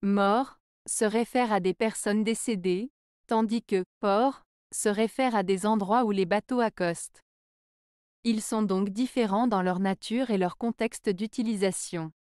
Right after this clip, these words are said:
Il n'y a pas de similarités évidentes entre ces deux mots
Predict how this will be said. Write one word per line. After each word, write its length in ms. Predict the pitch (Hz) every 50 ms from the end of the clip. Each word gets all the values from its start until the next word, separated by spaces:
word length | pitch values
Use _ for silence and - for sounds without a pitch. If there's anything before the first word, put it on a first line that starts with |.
| _ _ _ _ _ _ _ _
Il 180 | - 233 220 220
n'y 140 | 226 226 220
a 60 | 208
pas 180 | - - 294 254
de 120 | 214 208
similarités 840 | 190 - - 262 247 254 233 220 214 202 214 208 - - 208 190 185
évidentes 520 | 226 233 202 233 202 175 190 190 240 240 -
entre 300 | 196 185 - - 185 180
ces 200 | - - 196 185
deux 180 | 175 220 240
mots 380 | 202 190 180 180 185 220 269